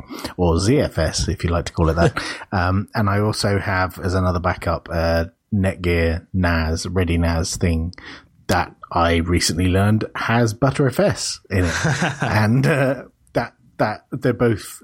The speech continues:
Speaker 1: Samba, and I can just browse the network on anything, whether it's my Android phone or Ubuntu phone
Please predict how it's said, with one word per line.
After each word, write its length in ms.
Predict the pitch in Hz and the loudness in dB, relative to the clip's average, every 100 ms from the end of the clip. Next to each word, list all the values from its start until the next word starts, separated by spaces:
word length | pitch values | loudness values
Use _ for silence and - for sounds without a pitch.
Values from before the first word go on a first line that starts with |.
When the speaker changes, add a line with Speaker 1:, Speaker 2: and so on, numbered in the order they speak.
| - | -8
Speaker 1:
Samba, 540 | - 113 104 101 98 | 0 2 4 4 4
and 100 | 90 | 4
I 60 | 92 | 2
can 200 | - 87 | 0 -2
just 220 | 90 - | -4 -2
browse 360 | 98 87 85 | 0 2 0
the 80 | 95 | 0
network 500 | 87 85 85 82 - | -2 -2 -2 -2 -4
on 400 | - 87 85 85 90 | -4 -2 0 -2 -2
anything, 560 | 101 87 87 82 78 - - - | 0 0 -2 -6 -6 -10 -18 -8
whether 200 | - 87 | 0 2
it's 140 | 85 - | 2 0
my 120 | 87 | 0
Android 400 | 85 87 82 82 | 4 2 2 0
phone 440 | - 87 85 85 82 | 2 2 2 2 -2
or 560 | - 87 85 87 82 80 - - | -2 -2 0 0 -2 -4 -12 -14
Ubuntu 340 | 80 98 101 101 | -2 0 0 0
phone 480 | 107 104 101 101 | 2 4 4 4